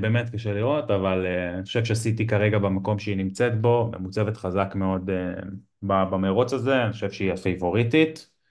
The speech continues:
על אף שהיא במקום השלישי. אה,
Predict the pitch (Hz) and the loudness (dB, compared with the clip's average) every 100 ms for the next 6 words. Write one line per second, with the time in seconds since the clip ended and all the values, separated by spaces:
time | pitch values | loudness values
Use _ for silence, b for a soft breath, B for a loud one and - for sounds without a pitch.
0 | b b _ - 95 95 - 98 92 90 | b b _ -2 0 0 0 -2 0 -2
1 | 87 90 92 95 95 95 101 98 95 - | -4 -4 -4 -2 -2 0 2 2 2 -2
2 | 92 - 135 156 190 - b b b b | -6 -2 0 0 -2 -8 b b b b
3 | b b b _ - 107 101 98 98 98 | b b b _ 0 4 6 6 4 4